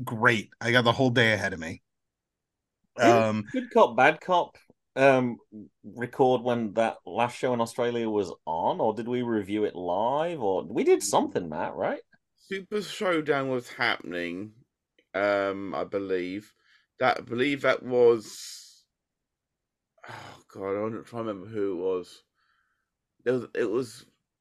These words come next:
Speaker 3: Roman Reigns and the Usos against Corbin, McIntyre, and Ziggler, I think.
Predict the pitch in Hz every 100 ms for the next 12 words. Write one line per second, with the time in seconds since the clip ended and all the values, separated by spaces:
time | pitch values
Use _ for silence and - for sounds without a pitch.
0 | _ - 117 120 143 139 113 127 131 131
1 | 127 123 - - - - 113 107 104 127
2 | 127 135 131 131 120 - - - - 110
3 | 113 - - - - 131 127 123 127 123
4 | 120 113 _ _ _ _ _ _ _ _
5 | _ - 120 127 120 110 - 120 117 117
6 | 117 113 110 107 92 107 113 127 143 143
7 | _ _ - 120 147 165 -